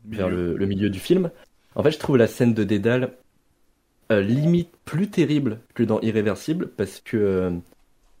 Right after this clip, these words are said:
Speaker 2: euh, on l'a pas précisé, mais Dédale, du coup, c'est un film qui est en, en plan séquence, enfin en quarante-deux plans séquences.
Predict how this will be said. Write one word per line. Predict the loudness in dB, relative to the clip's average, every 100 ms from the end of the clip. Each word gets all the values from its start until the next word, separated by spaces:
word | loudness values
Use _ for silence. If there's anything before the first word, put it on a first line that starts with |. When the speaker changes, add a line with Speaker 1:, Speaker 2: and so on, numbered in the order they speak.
| -4
Speaker 2:
euh, | 0
on |
l'a | 2 2
pas | 2
précisé, | 0 -4 -2 2
mais | 2
Dédale, | 2 2
du | 0
coup, | -4 -6
c'est | -4
un |
film | -4 -4
qui | -4
est | -4
en, | -4 -6 -8 -12
en | -8 -6 -4
plan | -4
séquence, | -4 -2 -2 -2
enfin | -6
en | -4
quarante-deux | -2 -2 -2 -2
plans | -4 -6
séquences. | -6 -6 -6 -8